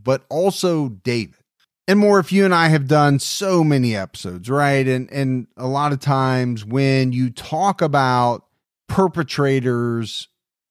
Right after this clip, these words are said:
being caught and questioned, obviously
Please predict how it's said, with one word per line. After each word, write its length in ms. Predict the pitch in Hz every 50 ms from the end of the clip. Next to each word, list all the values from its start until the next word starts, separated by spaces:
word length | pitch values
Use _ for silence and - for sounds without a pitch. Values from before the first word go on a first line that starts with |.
| _ 98
being 300 | 104 135 143 147 143 127
caught 640 | - - - 143 135 131 131 127 127 123 120 117 - _ _ _ _
and 240 | 123 123 120 113 -
questioned, 560 | - - 135 120 117 - - - - - - _ _ _ _ _ _ _ _ _
obviously 840 | - 143 160 170 156 160 143 - - 143 143 143 139 139 135 127 120